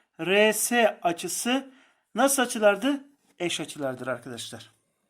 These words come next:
Yüz yirmi derecelik. Yine ne yapıyorum? Açı ölçerimi başlangıç noktasına getirdim. Siz de evde kendiniz deneyebilirsiniz açı ölçeri yardımıyla.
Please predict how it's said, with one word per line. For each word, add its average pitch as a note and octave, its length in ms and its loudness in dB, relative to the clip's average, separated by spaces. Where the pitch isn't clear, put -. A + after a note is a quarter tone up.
Yüz C4+ 240 6
yirmi E4 240 8
derecelik. C#4 680 2
Yine D4+ 280 8
ne D4 40 10
yapıyorum? C#4+ 560 6
Açı A3 260 4
ölçerimi A#3+ 460 2
başlangıç C4 500 6
noktasına F#3+ 480 0
getirdim. G#3 600 -2
Siz E3 280 -4
de F#3+ 60 4
evde F#3 180 2
kendiniz F#3+ 360 -2
deneyebilirsiniz F#3+ 720 0
açı D#3+ 220 -2
ölçeri D3+ 280 -4
yardımıyla. D3 560 2